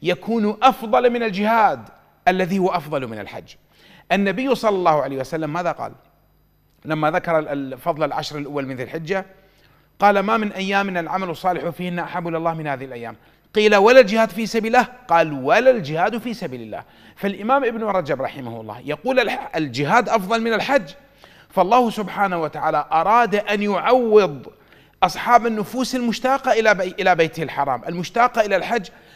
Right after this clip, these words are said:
أراد أن يعوضهم بعبادة هي أفضل من الجهاد، هي أفضل من الجهاد،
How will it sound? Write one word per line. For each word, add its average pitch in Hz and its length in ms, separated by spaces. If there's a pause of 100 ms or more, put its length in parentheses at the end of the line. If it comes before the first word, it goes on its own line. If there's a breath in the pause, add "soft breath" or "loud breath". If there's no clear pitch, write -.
(200 loud breath)
أراد 220 360
أن 202 180
يعوضهم 202 680
بعبادة 190 720
هي 196 360
أفضل 247 400
من 226 140
الجهاد، 127 420 (960)
هي 139 240
أفضل 202 340 (440 soft breath)
من 175 140
الجهاد، 131 460